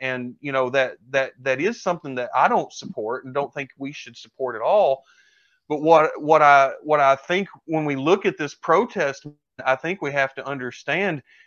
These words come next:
given the history of the police state, uh, the mission creep of the War on Terror into our police state,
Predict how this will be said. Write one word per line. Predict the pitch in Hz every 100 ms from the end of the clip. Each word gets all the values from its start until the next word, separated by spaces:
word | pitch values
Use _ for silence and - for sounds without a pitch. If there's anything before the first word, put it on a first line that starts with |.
| _
given | 143 175 156
the | 131
history | 165 196 - 190 175
of | 143 127
the | 131
police | - 135 175 220
state, | - 190 180 180 175 - _ _ _ -
uh, | 135 135 131 127 123 120
the | 127
mission | 131 160 - 185
creep | 165 - 175 170
of | 143 127
the | 135
War | 139 151 147
on | 135 131
Terror | - 170 185 180 170 151 -
into | 151 214 214 214
our | 165 147
police | - 147 147 -
state, | - 135 135 135